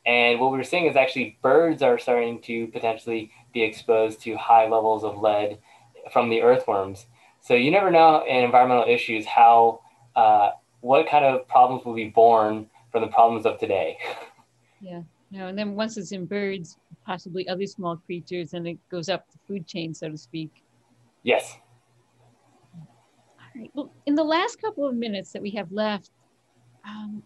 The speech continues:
Speaker 2: I wanna shift gears slightly again and, um, talk about racism in the classroom, or racism in the academy.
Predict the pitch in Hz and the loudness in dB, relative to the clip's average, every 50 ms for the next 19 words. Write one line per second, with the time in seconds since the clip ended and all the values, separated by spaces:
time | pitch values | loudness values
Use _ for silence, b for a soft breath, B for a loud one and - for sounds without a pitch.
0 | - 214 226 247 254 254 240 220 - - 277 277 269 _ - 247 247 240 226 214 | -16 -14 -10 -8 -8 -8 -8 -8 -8 -6 -6 -6 -6 _ -10 -6 -4 -4 -4 -6
1 | 220 - - - _ - - 240 262 277 294 - - 240 247 226 208 190 190 - | -8 -14 -20 -20 _ -8 -4 0 0 0 0 -2 -6 -10 -10 -8 -10 -10 -10 -10
2 | - 185 170 175 185 196 214 233 226 _ _ _ _ _ _ _ _ _ _ - | -10 -10 -10 -8 -8 -8 -8 -10 -10 _ _ _ _ _ _ _ _ _ _ -18
3 | 202 208 214 220 220 214 220 226 220 208 202 214 214 214 208 208 208 208 208 185 | -14 -12 -12 -12 -10 -10 -10 -8 -8 -8 -8 -8 -10 -10 -12 -12 -12 -12 -12 -14
4 | - _ _ _ _ _ _ _ _ - 277 277 277 277 277 269 220 233 247 226 | -16 _ _ _ _ _ _ _ _ -6 -4 -2 -2 -2 -2 -4 -4 -2 -2 -2
5 | 220 214 196 - _ _ _ _ _ _ _ _ _ _ _ _ _ _ _ _ | -2 -2 -4 -8 _ _ _ _ _ _ _ _ _ _ _ _ _ _ _ _
6 | _ _ _ _ _ _ - 165 233 240 214 214 - 240 196 202 220 202 190 185 | _ _ _ _ _ _ -8 -6 -4 -4 -4 -6 -8 -8 -8 -6 -8 -8 -8 -10
7 | 165 165 _ _ _ _ _ - 196 196 180 175 - - 165 151 175 170 - - | -12 -14 _ _ _ _ _ -12 -10 -8 -8 -10 -8 -6 -4 -4 -4 -6 -8 -14
8 | 175 156 - - - - 160 165 180 190 180 - 196 185 170 156 185 175 165 165 | -16 -16 -16 -16 -18 -14 -10 -8 -8 -8 -8 -10 -12 -12 -12 -12 -12 -12 -10 -10
9 | 160 165 160 - 180 156 156 156 160 160 156 - - 165 160 | -12 -12 -12 -10 -8 -8 -8 -8 -10 -12 -12 -14 -14 -16 -16